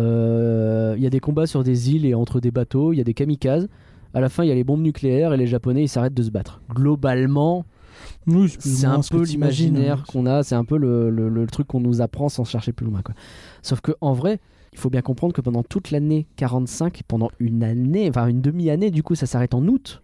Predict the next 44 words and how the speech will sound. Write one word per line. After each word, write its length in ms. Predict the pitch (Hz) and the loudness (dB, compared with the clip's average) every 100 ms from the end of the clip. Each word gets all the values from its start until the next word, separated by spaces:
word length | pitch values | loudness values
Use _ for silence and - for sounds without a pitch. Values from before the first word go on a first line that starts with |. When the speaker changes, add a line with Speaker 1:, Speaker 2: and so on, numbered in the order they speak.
| - | -4
Speaker 1:
il 60 | 127 | 0
y 20 | |
a 60 | |
des 140 | 127 127 | 2 0
bombardements 720 | 127 180 180 147 139 135 180 | 0 0 0 0 0 0 -2
sur 260 | - - - | -2 -4 -4
plein 300 | - 147 185 | -2 -2 0
de 100 | 151 | 0
villes 300 | 143 208 175 | 0 0 -2
japonaises. 800 | 113 165 - 196 196 208 123 104 _ - | 0 -2 0 0 0 0 0 -4 _ -4
Et 320 | 131 120 120 | 0 2 0
il 80 | 120 | -2
faut 140 | 127 | -2
bien 140 | 127 123 | 0 0
comprendre 400 | 127 190 220 - | -2 -2 -2 0
que 100 | 127 | -2
les 100 | 120 | 0
Japonais, 420 | 120 127 147 208 | 0 0 0 0
pour 280 | 139 123 185 | -2 0 2
eux, 160 | 226 - _ - | 0 -4 _ -8
ils 200 | 123 113 | -4 0
étaient 160 | 127 139 | 0 -2
sur 280 | - 131 131 | -2 0 0
une 120 | 151 | 2
île, 320 | 226 247 202 _ - | 0 0 -4 _ -2
hyper 340 | 151 151 139 139 | -2 0 0 2
loin, 300 | 180 240 254 - _ - _ - | 0 0 -4 -10 _ -20 _ -4
avec, 340 | 123 135 139 | 0 0 0
euh, 200 | 139 131 | 0 2
entre 360 | 123 127 123 147 | 2 0 0 2
eux, 140 | 160 156 | 2 4
euh, 920 | 135 123 120 123 123 120 120 117 104 | 4 2 2 2 2 2 2 0 -2
entre 400 | 92 131 143 135 | -2 -2 -2 0
eux 240 | 175 175 139 | 2 2 2
et 120 | 135 | 0
les 100 | 131 | 0
premiers 420 | - 143 143 131 | -2 -2 0 2
ennemis, 440 | 139 151 202 220 151 | 2 2 2 2 2
euh, 40 | |
c'était 260 | 127 135 135 | 0 0 0
genre, 340 | 127 165 143 | 2 0 2
euh, 140 | 120 123 | 2 2
l'océan 480 | 165 175 175 170 156 | 2 0 0 0 0
Pacifique, 720 | 151 - 143 233 - - | -2 -2 -4 -2 -4 -8